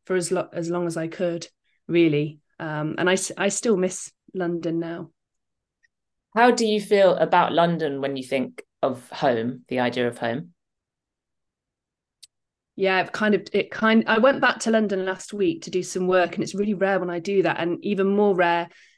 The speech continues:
Speaker 1: to be without my children. And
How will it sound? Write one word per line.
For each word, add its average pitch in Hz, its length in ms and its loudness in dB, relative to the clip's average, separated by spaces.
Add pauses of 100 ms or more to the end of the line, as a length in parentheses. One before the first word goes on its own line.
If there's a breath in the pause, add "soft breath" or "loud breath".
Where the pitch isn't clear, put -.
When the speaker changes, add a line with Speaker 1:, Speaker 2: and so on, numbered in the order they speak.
(160 soft breath)
Speaker 1:
to 220 120 -4
be 190 540 -2
without 165 320 -2
my 165 140 -2
children. 165 720 0 (420)
And 180 580 0